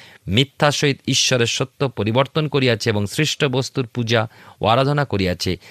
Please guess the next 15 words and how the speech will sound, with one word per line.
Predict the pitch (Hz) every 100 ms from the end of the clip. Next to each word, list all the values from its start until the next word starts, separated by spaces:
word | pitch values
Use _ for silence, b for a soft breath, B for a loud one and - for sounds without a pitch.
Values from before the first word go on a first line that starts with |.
| B B
সেই | - 147
সৃষ্টিকর্তা | 120 185 165 202 170 113 - 101
নয়, | 104 127 147
যিনি | 110 104
যুগে | 90 113 120
যুগে | 113 107
ধন্য। | 98 101 95 87 - -
আমেন।" | 95 90 80 87 _ _ _ _ _ -
এই | 170
জন্য | 220 214
ঈশ্বর | 185 - 190
তাহাদিওকে | 185 151 151 147 156 147 B B 92
জঘন্য | 135 135 170 180 180
রিপুর | 147 147 160
বশে | 135 127 135